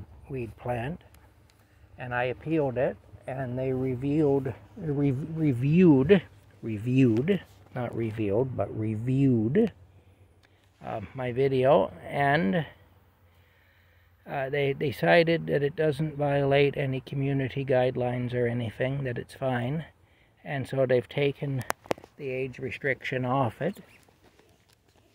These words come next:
So my appeal was successful.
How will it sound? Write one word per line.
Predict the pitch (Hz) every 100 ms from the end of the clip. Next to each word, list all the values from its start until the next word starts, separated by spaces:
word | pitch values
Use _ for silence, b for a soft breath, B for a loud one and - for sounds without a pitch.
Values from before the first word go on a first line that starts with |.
| _ _ _ _ b b b b _
So | - 147
my | 139 123
appeal | 120 139 143 135
was | 139 131
successful. | - 135 - 139 127 - - 127 160